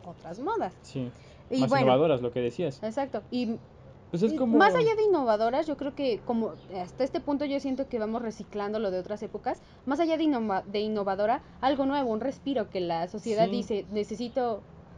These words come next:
Speaker 1: este, ya, ya me cansó la moda gótica,
Speaker 2: Como,
Speaker 1: la moda de los emos", ¿no?
Speaker 2: como en el arte,
Speaker 1: Necesito
Speaker 2: mira.
Speaker 1: algo, algo nuevo, simplemente.
Speaker 2: <laughs> Tomando de nuevo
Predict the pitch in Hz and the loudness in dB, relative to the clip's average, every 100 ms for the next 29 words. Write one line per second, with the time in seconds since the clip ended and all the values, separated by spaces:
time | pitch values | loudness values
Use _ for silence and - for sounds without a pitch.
0 | - 196 185 - 185 170 185 247 262 302 | -14 -12 -12 -10 -6 -2 0 0 2 2
1 | 320 254 233 233 233 226 220 208 208 185 | 2 0 0 0 0 0 -2 -2 -2 0
2 | 156 156 156 160 160 156 147 - 185 208 | 2 6 6 6 6 4 4 2 -4 -6
3 | 180 165 151 160 165 202 240 240 240 226 | -6 0 2 4 4 4 4 4 4 4
4 | 233 226 208 294 339 381 392 302 233 254 | 0 -2 0 2 4 4 4 4 0 -4
5 | 254 240 220 190 165 147 165 185 156 131 | -2 -2 -2 -2 2 4 4 4 4 4
6 | 135 147 147 139 127 | 2 4 4 6 4